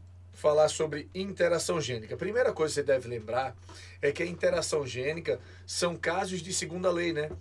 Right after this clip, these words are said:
Onde eu tenho lá pares de alelos, né? No caso, mais de um gene,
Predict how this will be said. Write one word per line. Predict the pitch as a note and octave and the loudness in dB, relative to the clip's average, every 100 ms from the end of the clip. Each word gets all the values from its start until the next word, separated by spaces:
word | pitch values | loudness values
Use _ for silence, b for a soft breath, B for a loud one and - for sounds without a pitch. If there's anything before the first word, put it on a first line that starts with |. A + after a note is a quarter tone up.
| - - - - - - - | -16 -20 -20 -20 -18 -16 -8
Onde | C3+ C#3+ | 0 2
eu | D3 | 2
tenho | C#3+ D3 | 2 -2
lá | C3+ B2 G2+ b b b - - | 0 0 -2 b b b -14 0
pares | D3 E3 E3 D3 A#2 | 4 4 2 -2 -4
de | C#3+ | 4
alelos, | C#3 A#2 A2+ A#2 A#2+ - - | 4 6 0 -2 -4 -4 -4
né? | B2 | -4
No | C#3+ B2+ | -6 -4
caso, | B2+ A#2+ A2+ A2 | 0 0 -2 -12
mais | G#2+ C3+ D3+ C#3 | -4 2 2 0
de | B2+ | -8
um | B2 | -10
gene, | A#2 B2 A#2+ B2 D#3+ | -8 -6 -6 -8 -10